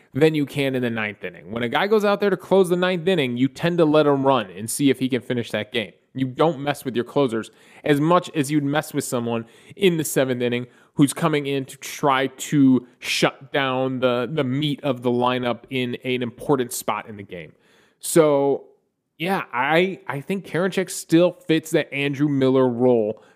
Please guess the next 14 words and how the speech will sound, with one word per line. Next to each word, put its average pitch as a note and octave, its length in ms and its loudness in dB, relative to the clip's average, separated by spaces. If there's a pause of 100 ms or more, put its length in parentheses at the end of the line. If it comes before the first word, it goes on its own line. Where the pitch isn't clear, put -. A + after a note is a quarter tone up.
(240)
better C#3+ 280 2
than C3 140 -2
he B2+ 80 -4
fits - 320 -2
the A2+ 80 -2
closer D#3+ 360 2
role. G#2+ 300 -4 (240)
And C#3+ 160 2
that D#3+ 140 0
decision G3 520 0
will D#3 140 4
be C3+ 280 -4
easy C3+ 580 0 (280)
if D#3+ 440 0